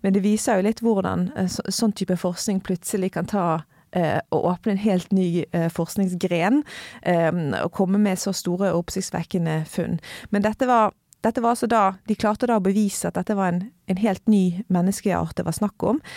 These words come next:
De kalte den for Denisova, Homo Denisova, etter den grotten hvor dette fingerbeinet ble funnet. Og det er jo litt som,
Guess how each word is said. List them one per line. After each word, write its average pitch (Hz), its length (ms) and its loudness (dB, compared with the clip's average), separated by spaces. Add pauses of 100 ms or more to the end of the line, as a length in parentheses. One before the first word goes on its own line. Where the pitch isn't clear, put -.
(220)
De 196 80 -2
kalte 190 380 -2
den 202 220 2
for 180 400 0 (400)
Denisova, 180 960 0
Homo 190 400 4
Denisova, 175 800 2 (340)
etter 185 240 -4
den 190 160 2
grotten 180 500 -2
hvor 190 200 2
dette 165 200 -2
fingerbeinet 156 720 0
ble 165 160 0
funnet. 185 580 0 (400)
Og - 80 -2
det 220 60 4
er 220 80 4
jo 220 60 2
litt - 180 -4
som, 180 320 0